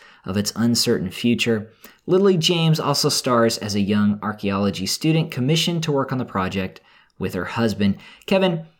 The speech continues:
I'm not quite sure how to categorize The Dig. I called it a drama earlier.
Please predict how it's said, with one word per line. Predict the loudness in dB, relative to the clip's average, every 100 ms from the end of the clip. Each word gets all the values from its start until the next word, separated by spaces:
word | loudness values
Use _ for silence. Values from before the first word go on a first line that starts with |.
| _ _ _
I'm | 2 4
not | 2 -2 -6
quite | -2 -2 0
sure | 0 2 2
how | 0 0
to | -2
categorize | -4 -6 -2 0 2 2 0 0 -2 -4 -4 -6 -8
The | -4 -4
Dig. | -4 0 2 2 -2 -8 -10
I | -10 -10
called | -4 0 2
it | 2
a | 0
drama | -2 -2 0 0 0 -4 -4
earlier. | -4 0 0 -2 -2 -6